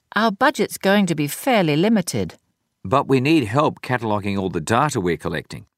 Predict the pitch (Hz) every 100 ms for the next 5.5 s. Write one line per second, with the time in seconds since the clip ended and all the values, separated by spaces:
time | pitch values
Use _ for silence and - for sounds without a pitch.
0 | _ _ _ _ - 135 147 139 - 131
1 | - 202 220 127 - 98 98 - 123 117
2 | - 101 95 120 104 80 - 95 113 107
3 | 98 98 80 120 180 - 80 - 82 76
4 | - - - _ _ _ _ 127 113 104
5 | 151 269 165 -